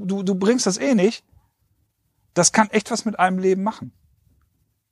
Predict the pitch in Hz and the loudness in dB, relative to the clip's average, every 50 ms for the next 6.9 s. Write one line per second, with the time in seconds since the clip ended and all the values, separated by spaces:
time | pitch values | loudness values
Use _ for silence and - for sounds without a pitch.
0 | _ _ _ _ _ _ _ _ - _ - 190 175 - 240 277 320 - - - | _ _ _ _ _ _ _ _ -12 _ -2 -2 2 2 2 2 4 2 0 0
1 | 247 254 233 277 220 - - 185 214 254 254 226 - 240 226 226 226 202 196 190 | -2 -2 -2 -2 -2 -2 -2 -2 0 2 2 2 4 4 2 2 2 0 0 0
2 | 165 196 220 - - - 208 202 208 202 208 202 180 190 190 170 175 185 170 - | 2 2 2 0 0 0 2 4 6 6 6 4 4 4 2 4 2 0 -2 -2
3 | 240 277 240 - - 247 247 247 247 240 - - 226 190 196 175 185 196 214 226 | -2 -4 -4 -2 0 0 2 2 2 0 -2 -2 -2 -2 -2 0 2 2 2 2
4 | 220 220 202 190 196 190 202 196 190 185 180 185 180 160 - 311 370 302 - - | 0 -2 -2 -4 -4 -4 -4 -4 -2 -2 0 -2 -2 0 0 2 2 2 2 4
5 | 160 143 139 143 160 185 202 208 165 156 190 196 190 - - 262 311 - - 147 | 2 2 4 4 4 4 4 2 2 4 4 4 4 4 2 0 2 2 2 2
6 | 120 - - 110 101 - - - 101 98 95 - 107 104 104 98 - | 2 2 0 -6 -8 -8 -10 -14 -14 -14 -16 -16 -16 -16 -16 -16 -18